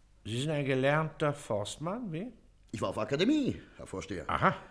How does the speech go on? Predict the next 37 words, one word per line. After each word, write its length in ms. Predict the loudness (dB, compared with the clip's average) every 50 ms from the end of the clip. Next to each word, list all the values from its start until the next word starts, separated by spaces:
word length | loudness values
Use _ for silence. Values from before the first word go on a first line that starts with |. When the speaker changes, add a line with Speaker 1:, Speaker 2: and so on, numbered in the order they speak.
| -20 -20 -20 -20 -20 -12 -8
Speaker 2:
In 120 | -2 0
Eberswalde 640 | 2 2 2 4 6 8 10 10 10 8 6 4 4
habe 160 | 2 2 0
ich 80 | 0 -2
studiert. 340 | -4 -4 -2 -2 -2 0
Speaker 1:
So. 160 | 0 0 0 0 -2 -6 -18 -20 -20 -20 -20 -20 -20 -20 -20 -20 -20 -20 -20 -10 -2
Speaker 2:
Kurz 240 | 0 0 0 0 0
vor 160 | 0 0 2
dem 100 | 2 2
Examen 800 | 0 0 -2 0 2 4 4 4 4 2 2 0 0 -2 -2 -2 -4 -10 -12 -10
traf 320 | -6 -4 -2 -2 -2 -2 -2
mich 200 | -2 -2 -2 -4
das 160 | -6 -6 -2
Unglück. 360 | -2 0 0 0 0 -2 -4
Speaker 1:
Ach 180 | -2 -2 0 0
ja, 340 | 0 0 0 0 -2 -4 -4
Sie 160 | -6 -6 -6
tragen 280 | -2 -2 0 0 0 2
ja 120 | 2 2
eine 260 | 4 4 2 2 4
Augenbinde. 760 | 6 6 6 4 2 -2 -2 0 0 0 0 -2 -2 -4 -4 -4
Speaker 2:
Ich 120 | -4 -2 2
verlor 280 | 4 4 6 8 8
ein 120 | 8 6 6
Auge 240 | 6 4 4 4
auf 140 | 2 2 4
Jagd, 300 | 4 4 4 4 2 -2
Herr 80 | -2 0
Baron. 400 | 0 0 0 0 0 0 -2 -2
Speaker 1:
Mhm. 80 | -4 -6 -10 -16 -18 -20 -20 -20 -20 -20 -14 -10
Speaker 2:
Ich 120 | -8 -4 -2
bekam 260 | 2 4 4 4 4
ein 120 | 4 2
Schrotkorn 680 | 0 0 2 2 2 2 0 0 0 0 0 0 -2
ins 280 | -4 -6 -8 -10 -10 -8
rechte 340 | -8 -8 -8 -8 -8 -8 -6
Auge. 280 | -6 -6 -6 -6 -8